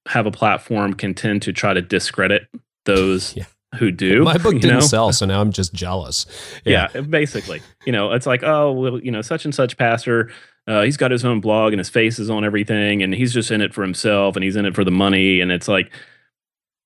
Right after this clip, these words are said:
Speaker 1: that's when we get into dangerous territory
Speaker 2: Mm-hmm.
Speaker 1: be-, because we're questioning someone else's motives. I mean, I, I personally don't think we, we should always assume the good
Speaker 2: Yeah.
Speaker 1: and until someone has given us a reason not to. But it's, it's just like what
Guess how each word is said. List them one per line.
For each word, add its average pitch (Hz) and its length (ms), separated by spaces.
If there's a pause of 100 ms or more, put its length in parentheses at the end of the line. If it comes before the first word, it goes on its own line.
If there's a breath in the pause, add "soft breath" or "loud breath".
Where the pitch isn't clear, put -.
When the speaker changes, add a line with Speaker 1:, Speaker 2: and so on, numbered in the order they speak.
Speaker 1:
that's 135 400 (120)
when 113 520
we 104 120
get 104 160
into 98 240
dangerous 95 400
territory 87 560
Speaker 2:
Mm-hmm. 80 380
Speaker 1:
be-, 117 40
because 104 320
we're 95 400
questioning 123 520
someone 104 260
else's 92 360
motives. 87 440
I 87 40
mean, 87 140
I, 95 240
I 107 120
personally 131 500
don't 107 160
think 101 160
we, 90 160
we 101 100
should 104 160
always 110 240
assume 107 300
the 98 80
good 90 420
Speaker 2:
Yeah. 87 300
Speaker 1:
and 85 100
until 90 300
someone 92 260
has 87 120
given 95 200
us 87 140
a 95 40
reason 87 220
not 85 220
to. 78 180 (380 loud breath)
But 123 80
it's, 123 180
it's 113 200
just 117 200
like 104 240
what 95 140